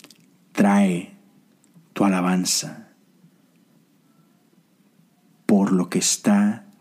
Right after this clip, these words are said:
todavía por hacer." ¿Estás listo? ¿Listo o no?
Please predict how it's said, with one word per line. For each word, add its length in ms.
todavía 800
por 180
hacer." 460
¿Estás 360
listo? 420
¿Listo 840
o 100
no? 400